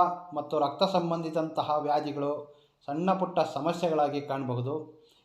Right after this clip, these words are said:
ಇದರ ಹೊರತಾಗಿ ಈ ಎರಡು ಸಾವಿರದ ಇಪ್ಪತ್ತಾರರಲ್ಲಿ ಆರೋಗ್ಯ ವಿಚಾರದಲ್ಲಿ ಹೆಚ್ಚಿನ ಸಮಸ್ಯೆಗಳೇನೂ ಕಾಡೋದಿಲ್ಲ.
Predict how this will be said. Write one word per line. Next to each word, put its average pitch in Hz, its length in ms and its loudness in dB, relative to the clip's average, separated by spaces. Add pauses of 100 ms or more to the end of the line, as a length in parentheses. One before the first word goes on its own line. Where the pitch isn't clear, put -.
ಇದರ 143 200 2
ಹೊರತಾಗಿ 185 580 6
ಈ 165 360 0
ಎರಡು 156 180 4
ಸಾವಿರದ 170 280 2
ಇಪ್ಪತ್ತಾರರಲ್ಲಿ 139 1400 0 (220)
ಆರೋಗ್ಯ 156 680 4
ವಿಚಾರದಲ್ಲಿ 131 1040 -2 (100)
ಹೆಚ್ಚಿನ 135 440 -4
ಸಮಸ್ಯೆಗಳೇನೂ 131 760 -4
ಕಾಡೋದಿಲ್ಲ. 104 720 -10